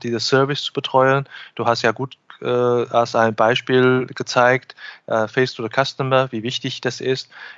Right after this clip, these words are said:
Und, äh, ganz zum Schluss hast du auch nochmal gesagt, die interkulturelle Organisation, ne, dass ihr auch eine große chinesische Mannschaft habt, dass ihr Partner habt, die Chin-, Chinesen sind,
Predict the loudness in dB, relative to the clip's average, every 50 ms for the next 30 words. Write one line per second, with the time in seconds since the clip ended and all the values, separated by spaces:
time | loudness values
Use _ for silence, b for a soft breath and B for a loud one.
0 | B B -4 -4 -2 -2 -4 -2 2 4 4 6 6 4 2 0 0 0 0 0
1 | -2 -4 -6 -8 -6 -6 -6 -4 -2 -2 -2 -2 0 -2 -2 -2 -4 -4 -2 0
2 | 0 0 0 -2 0 2 2 4 2 2 0 -6 _ B B B B B B B
3 | B _ -10 -6 -4 -2 0 0 -2 -2 -2 -4 -6 -4 0 0 0 0 -2 -4
4 | 0 2 2 4 4 4 4 4 4 4 4 4 0 0 0 -4 -6 -6 -6 -8
5 | -4 -2 -2 -2 -2 -2 -2 -4 -4 -4 -6 -8 -12 -12 -14 -10 -6 -4 -2 -2
6 | 0 0 -2 -2 -2 -6 -6 -4 -4 -6 -8 -8 -8 -6 -6 -4 -4 0 2 2
7 | 2 2 0 B B B B B B B -6 -2 0 2 2 2 4 2 2 4
8 | 4 2 4 4 2 0 0 -2 -6 -4 -4 -4 -6 -8 -10 -10 -10 -10 -10 -12
9 | -8 -6 -4 -4 -4 0 0 0 0 2 0 0 0 0 -2 _ -12 -10 -10 -10
10 | -10 -10 -10 -10 -10 -12 -14 -12 -8 -6 -4 -4 -2 -2 -2 -2 0 -2 -2 -4
11 | -6 -8